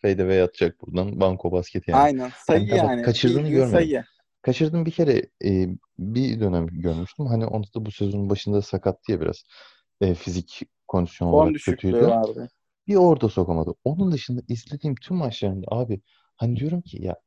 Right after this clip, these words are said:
Speaker 1: oyunun bugu gibi adam ya." Hani onu aldı mı, ya kaçırma ihtimali yok. Hani imza şutu tabii ki. Ama bir de
Speaker 2: Hani
Speaker 1: kaçırsın
Speaker 2: şey
Speaker 1: be adam
Speaker 2: vardı
Speaker 1: ya.
Speaker 2: ya.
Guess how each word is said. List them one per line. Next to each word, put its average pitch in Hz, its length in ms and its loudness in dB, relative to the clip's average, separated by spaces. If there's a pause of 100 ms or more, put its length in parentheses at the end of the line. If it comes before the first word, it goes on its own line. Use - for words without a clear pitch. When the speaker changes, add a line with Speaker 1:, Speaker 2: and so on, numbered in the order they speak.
Speaker 1:
oyunun 117 380 0
bugu 104 180 0
gibi 104 220 -6
adam 80 320 -4
ya." 85 180 -6 (480)
Hani 107 260 -4 (120)
onu 160 280 -2
aldı 170 340 2
mı, 185 300 -2 (460)
ya 147 300 -4
kaçırma - 460 -8
ihtimali 160 380 -4
yok. - 180 -6
Hani 95 180 -2
imza 113 380 0
şutu - 240 -14
tabii 85 220 -2
ki. - 200 -10 (320)
Ama 262 160 -8
bir 240 40 -6
de 233 60 -6
Speaker 2:
Hani 139 260 2
Speaker 1:
kaçırsın 156 440 2
Speaker 2:
şey 139 40 10
Speaker 1:
be 143 80 10
adam 147 80 4
Speaker 2:
vardı 147 220 4
Speaker 1:
ya. 156 160 0
Speaker 2:
ya. 127 200 -2